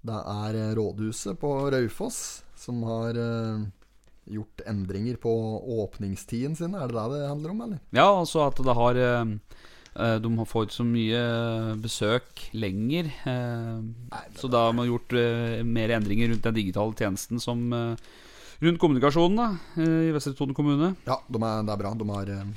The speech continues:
Speaker 2: Ført med tida.
Speaker 1: utbedret, utbedret. Ja, det er meget. Det er på tide.
Speaker 2: Mm.
Speaker 1: Nydelig og en halv, nydelig og en halv.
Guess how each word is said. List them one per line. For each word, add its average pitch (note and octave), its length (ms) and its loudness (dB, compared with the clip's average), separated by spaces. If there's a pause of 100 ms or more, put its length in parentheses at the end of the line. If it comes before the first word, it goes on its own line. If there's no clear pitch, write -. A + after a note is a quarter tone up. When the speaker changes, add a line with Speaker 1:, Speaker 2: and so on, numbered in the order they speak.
(300)
Speaker 2:
Ført G#2 160 0
med B2+ 140 2
tida. A#2 200 2
Speaker 1:
utbedret, - 460 -8
utbedret. - 420 -2
Ja, G2 120 -4
det F#2+ 80 -6
er G#2 80 -6
meget. F2+ 340 -8
Det - 200 -16
er A2 80 -8
på - 60 -14
tide. G2+ 240 -8 (280)
Speaker 2:
Mm. G#2+ 200 -6 (440)
Speaker 1:
Nydelig A2 160 -2
og A2+ 100 -4
en A2 60 -8
halv, A2 180 -10
nydelig A2+ 180 -14
og B2 80 -14
en G#2 60 -10
halv. A2 140 -12